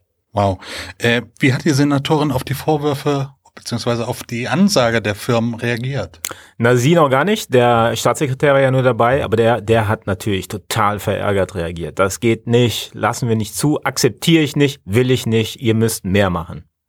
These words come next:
Speaker 1: Wie haben die Firmen reagiert? Ähm, wie haben sie erklärt, dass sie die, ähm, angestrebten Ziele nicht erreichen?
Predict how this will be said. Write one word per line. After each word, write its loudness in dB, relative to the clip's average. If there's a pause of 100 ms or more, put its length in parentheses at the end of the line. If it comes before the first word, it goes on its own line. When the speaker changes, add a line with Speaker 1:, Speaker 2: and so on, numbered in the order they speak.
(140)
Speaker 1:
Wie 2
haben 4
die 2
Firmen -2
reagiert? 0
Ähm, -2
wie -4
haben 0
sie 0
erklärt, -2
dass -4
sie -2
die, 0
ähm, 0
angestrebten -2
Ziele -2
nicht -6
erreichen? -4